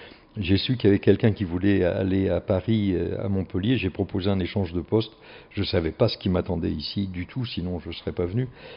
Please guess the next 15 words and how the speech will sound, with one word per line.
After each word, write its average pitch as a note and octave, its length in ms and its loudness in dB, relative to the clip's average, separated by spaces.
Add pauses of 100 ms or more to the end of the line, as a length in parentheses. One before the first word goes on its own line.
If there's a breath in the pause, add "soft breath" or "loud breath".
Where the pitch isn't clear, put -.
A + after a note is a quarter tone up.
(360 loud breath)
Et F#2 40 -4
donc G2+ 220 2
quand A2 160 4
je - 80 -6
suis G2 200 4
arrivé, G2 680 8
euh, F2 160 6 (360)
un F#2 160 4
de F2 40 0
mes E2 200 -2
collègues F#2+ 420 2
m'a E2 260 0
dit, F#2 380 0
euh, D#2+ 160 0 (640 loud breath)
euh, « E2 1600 -6